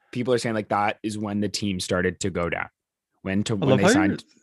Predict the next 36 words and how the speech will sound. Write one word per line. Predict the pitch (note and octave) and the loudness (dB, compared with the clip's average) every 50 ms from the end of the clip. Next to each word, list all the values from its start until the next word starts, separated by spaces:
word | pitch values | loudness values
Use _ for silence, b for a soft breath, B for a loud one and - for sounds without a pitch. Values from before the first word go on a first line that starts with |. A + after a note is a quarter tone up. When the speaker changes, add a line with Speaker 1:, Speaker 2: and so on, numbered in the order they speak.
| _ | _
Speaker 2:
you're | - - | -6 -2
Speaker 1:
when | G#2 A2 A2+ | 0 2 2
they | G#2+ G2+ | 2 0
signed | - A2+ G2 F#2+ G2 G2 G2 | 0 0 0 2 0 0 0
Speaker 2:
so | G2 | 2
Speaker 1:
that | F2+ F2 E2+ - | 0 0 0 0
deal. | F#2+ E2+ - - - _ _ _ _ _ _ _ _ _ _ b b b b b b b | -4 -6 -6 -6 -10 _ _ _ _ _ _ _ _ _ _ b b b b b b b
Speaker 2:
You're | - D3+ | 2 6
just | E3 F4+ - - - - | 6 6 4 4 2 6
so | E3+ D#3 D#3+ | 8 8 8
locked | D3+ C#3+ C3+ C3 B2+ B2+ - - - | 8 8 6 6 6 6 4 2 0
into | C#3 A#2+ A#2 A#2+ A#2+ A#2+ | 0 2 2 2 2 0
that, | A#2 A2+ A#2 - _ | 0 -2 -4 -4 _
like, | C#3+ C3 A#2 - - _ | 0 0 0 0 -6 _
fan | - - B2+ A#2 A#2 A#2 A#2 A#2 | -2 0 0 2 2 0 0 0
base. | A2+ A2+ A2 A2 A2 - - | -2 -2 -4 -4 -6 -6 -2
You're, | C#3 C3+ B2+ B2 A#2+ b b b b b b b b b b b _ _ _ _ _ _ - | 0 2 2 0 -2 b b b b b b b b b b b _ _ _ _ _ _ -2
you're | D#3 D#3 C#3+ C#3+ | 2 2 2 2
just, | D#3+ F#3 - - - _ _ _ - | 2 -2 -6 -8 -14 _ _ _ 0
like, | D#3+ D#3 - - _ _ _ _ _ _ _ _ _ _ | 0 0 0 -6 _ _ _ _ _ _ _ _ _ _
I, | - - - - - | -6 -6 -6 -6 -4
Speaker 1:
Yeah. | - C#3+ D#3 F#3+ | 0 2 4 6
Speaker 2:
no | - D#3+ | 6 8
one | G#3 B3+ A#3+ | 8 8 8
else | G#3 F#3+ - - | 6 6 4 4
knows | D#3+ C#3+ C#3 D#3+ E3 D#3 C3 C#3+ C#3 | 6 8 8 8 8 8 6 4 2
the | C#3 B2+ | 2 2
fan | - - - C3 B2+ D#3+ F#3+ F3 | 0 0 -2 0 2 2 2 2
base, | B2+ A2+ A2 G#2+ - - - | 0 -2 -4 -6 -8 -8 -4
I | B2 A#2+ | -4 -4
think, | A2+ A#2+ A#2+ A#2+ B2 | -2 -4 -6 -4 -4
as | A#2+ A2+ A#2+ | -4 -4 -2
well | A#2+ A2+ A2+ | -4 -4 -4
as | A2+ G#2+ A#2 | -4 -4 -4
you | A#2+ A2 G#2+ | -6 -6 -6
do. | A2+ G#2+ G#2+ | -6 -8 -8